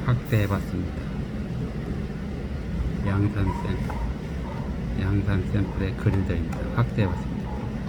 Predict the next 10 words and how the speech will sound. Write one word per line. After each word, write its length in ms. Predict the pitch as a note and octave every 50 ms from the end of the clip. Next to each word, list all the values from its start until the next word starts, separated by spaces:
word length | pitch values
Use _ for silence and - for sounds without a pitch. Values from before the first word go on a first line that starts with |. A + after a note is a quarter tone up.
| - - - - - - -
볼펜하고 760 | - A2+ G#2+ G#2+ G#2 - - - - A2 G2+ G2+ F#2+ F#2+ F#2+ -
비교해보-, 840 | - G#2 G2 F#2+ G2 F#2+ F#2 F2+ F2+ F2+ F#2 F#2 - - - - - - - - - -
해보-, 240 | G#2+ G#2 F#2 F#2 F2+ F2 - - - -
해보면은 500 | A2+ G#2+ G2+ F#2+ E2+ F2 E2+ E2+ E2+ F2+ - - - - - - - - - - - - - - - -
볼펜이 300 | G2+ F#2+ - - F2+ -
다 100 | F#2 F2+
가리네요. 540 | - - - F#2+ F#2+ G2 F#2 E2+ F2 E2+ D#2+ - - - - - - - - - - - - - - - - - - - - - - - - - - -
이렇게 300 | A2 G#2+ - - - G2 - - - - - - - - - - - - - - - - - - - - - - - - - - - - - - - - - - -
이 160 | G2 G#2 G2+
숫자도 680 | - - - B2 B2+ - - A#2 F#2+ F#2 G#2 G2+ G#2 G#2+